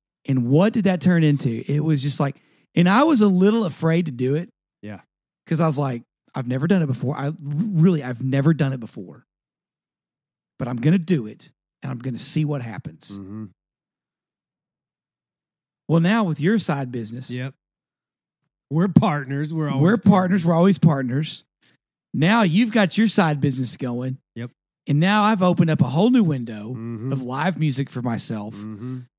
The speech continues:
Speaker 1: to where when we get a wedding booked and they have a cocktail hour,
Speaker 2: You're my first call.
Speaker 1: I'm the guy doing the Frank Sinatra. And I don't say that to brag
Speaker 2: No, no, no.
Speaker 1: or to
Speaker 2: It's
Speaker 1: push anything.
Speaker 2: cool, man.
Speaker 1: It's the whole thing about, look,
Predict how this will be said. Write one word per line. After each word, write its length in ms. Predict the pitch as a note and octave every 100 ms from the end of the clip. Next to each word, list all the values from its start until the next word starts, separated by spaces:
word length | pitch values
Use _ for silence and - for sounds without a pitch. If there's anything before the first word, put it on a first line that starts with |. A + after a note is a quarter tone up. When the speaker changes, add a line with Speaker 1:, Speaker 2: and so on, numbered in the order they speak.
| -
Speaker 1:
to 80 |
where 240 | C3 D3+ D3
when 200 | C3+ B2+
we 120 | D3
get 160 | F3 F#3+
a 40 |
wedding 340 | E3+ D#3+ C#3
booked 420 | A2+ A2+ B2 - - _ _ _
and 140 | - B2
they 80 | C#3
have 140 | D#3+
a 60 | F#3+
cocktail 540 | - G3 - D#3+ C#3
hour, 420 | B2+ A#2 B2 C3+ - _ _ _ _ _ _ -
Speaker 2:
You're 100 | C#3
my 100 | D3
first 260 | F#3+ F3
call. 320 | - A3+ A#3 - _ _
Speaker 1:
I'm 240 | - D#3 F#3
the 80 |
guy 220 | F#3+ F#3 F#3
doing 280 | D3+ D3
the 80 | D#3
Frank 240 | D3 C#3 C3
Sinatra. 120 | F#3+
And 80 | F3
I 100 | A#3+
don't 120 | C4
say 180 | A#3+ A3+
that 120 | F3+
to 60 |
brag 600 | B2+ A#2+ C3 C#3 F3+ F#3+
Speaker 2:
No, 100 | F3
no, 100 | A#3+
no. 220 | D#4+ E4+ F#3+
Speaker 1:
or 80 | E3
to 40 |
Speaker 2:
It's 100 | D#3
Speaker 1:
push 180 | G3+ F3+
anything. 160 | C4 F#4
Speaker 2:
cool, 140 | D#4
man. 400 | F3 D3 D3+ A3+
Speaker 1:
It's 200 | A3+ F3
the 100 | A3
whole 200 | F3+ C#4
thing 220 | D4 D4
about, 260 | C4 G3+ -
look, 320 | A3+ A#3+ D3+